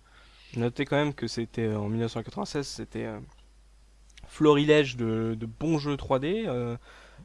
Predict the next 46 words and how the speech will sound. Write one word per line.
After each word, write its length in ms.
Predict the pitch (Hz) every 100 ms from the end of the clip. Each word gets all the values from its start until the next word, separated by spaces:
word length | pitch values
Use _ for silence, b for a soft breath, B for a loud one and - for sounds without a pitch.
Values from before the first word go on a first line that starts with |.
| - 110 110
soixante-quatre, 880 | - 107 110 110 120 147 165 - 123
euh, 420 | 120 117 113 - 127
Resident 280 | 120 117 110
Evil, 300 | 113 113 147
même 220 | 151 113 113
Duke 220 | - -
Nukem. 320 | 110 165 208 b b b - - - - - -
Et 100 | 156
en 60 | 117
même 180 | 107 110
temps, 260 | 151 170 - -
Broken 360 | 131 123 120 113
Sword, 420 | - 147 175 185
les 100 | 131
Chevaliers 240 | - 131 117
de 40 |
Baphomet, 380 | 113 - 120 160 -
il 80 | -
était 140 | -
en 140 | 135
deux 200 | 113 117
D. 120 | 113 107
Et 1120 | - - _ - - - - - - - -
ça, 100 | 139
c'est 160 | 135 -
quand 120 | 131
même 160 | 131
bien 260 | 120 127 139
de 140 | 123
se 100 | 110
dire 220 | 120 135 -
qu'à 160 | 113
l'époque, 360 | 110 135 147 -
il 40 |
y 80 | 117
a 20 |
des 60 | 113
gens 160 | 127
qui 160 | 139 117
croyaient 200 | - 123
encore 280 | 123 - 127
à 60 | 120
la 60 |
deux 120 | 117
D, 160 | 110 180
quoi. 120 | -